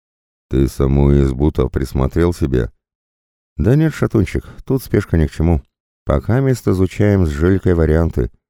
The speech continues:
Но любая хибарка начинается с нужника, запомни, Ратиборушка. Посему его и надобно прикупить в первую очередь». «Емель, сделай доброе дело, заткнись, а?»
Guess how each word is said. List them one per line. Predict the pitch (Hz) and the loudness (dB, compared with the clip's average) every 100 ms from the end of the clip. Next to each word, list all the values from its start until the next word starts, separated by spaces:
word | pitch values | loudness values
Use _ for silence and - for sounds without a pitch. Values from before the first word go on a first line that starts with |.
| _ _ _ | _ _ _
Но | - 101 | 0 2
любая | 127 120 117 101 | 4 2 4 2
хибарка | 80 - 82 117 - 104 | 2 0 0 0 0 0
начинается | 92 85 90 92 87 87 | 0 0 2 2 0 -2
с | 78 - | -4 0
нужника, | 90 80 76 - 64 55 - | 0 0 -2 0 -4 -4 -8
запомни, | 65 78 - 90 76 | -4 -2 0 2 2
Ратиборушка. | 69 - 64 62 - - 57 _ _ _ _ | 0 -4 -4 -4 -4 -6 -8 _ _ _ _
Посему | - 76 - 120 127 | -2 -2 0 2 4
его | 117 101 104 | 4 4 4
и | 90 | 4
надобно | 95 87 76 78 | 2 2 0 0
прикупить | 82 85 78 92 | -2 -2 0 -2
в | - | -2
первую | 82 78 76 71 | -2 2 2 2
очередь». | 65 64 60 - _ _ _ _ _ | 0 -2 -6 -8 _ _ _ _ _
«Емель, | - 67 71 69 57 55 _ - | 0 2 4 4 2 -4 _ -8
сделай | 62 64 87 147 120 | -6 -4 -2 0 0
доброе | 69 65 62 64 | 0 0 2 0
дело, | 60 62 60 60 _ _ | 0 -2 -4 -6 _ _
заткнись, | 60 64 76 - 87 87 | -6 -2 -2 0 0 0
а?» | 67 71 | -2 -2